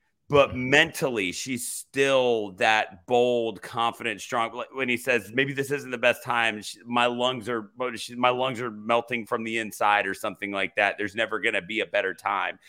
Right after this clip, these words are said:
Speaker 2: Yeah.
Speaker 1: She did such a good job in that real limited role. And I do think that part of that, though, is just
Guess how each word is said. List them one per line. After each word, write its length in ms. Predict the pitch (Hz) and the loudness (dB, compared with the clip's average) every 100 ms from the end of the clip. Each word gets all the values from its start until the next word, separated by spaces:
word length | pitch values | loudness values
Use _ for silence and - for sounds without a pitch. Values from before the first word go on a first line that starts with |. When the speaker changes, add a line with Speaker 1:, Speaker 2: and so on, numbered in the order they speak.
| - - | -18 -12
Speaker 2:
Yeah. 100 | 80 | -8
Speaker 1:
She 260 | - 160 | -6 -4
did 260 | 160 175 139 | 0 0 0
such 340 | - 151 143 | -2 0 0
a 60 | 170 | 0
good 240 | 143 147 | 0 0
job 360 | 135 127 120 123 - | 4 6 6 4 2
in 120 | 117 | -2
that 160 | 117 98 101 | 0 -2 -2
real 260 | 113 110 | -2 -2
limited 420 | 107 107 110 107 92 | -2 -4 -2 -2 0
role. 400 | 98 107 113 - - _ _ _ - | 0 2 0 -6 -18 _ _ _ 0
And 220 | 135 120 120 | 2 4 2
I 80 | |
do 240 | 123 120 139 | 2 2 2
think 220 | 143 123 | 0 0
that 120 | 117 | -4
part 260 | - 135 123 | -2 -2 0
of 60 | |
that, 220 | 113 107 110 | 2 2 2
though, 140 | 110 | 2
is 100 | 101 | 2
just 180 | - 110 | -2 -8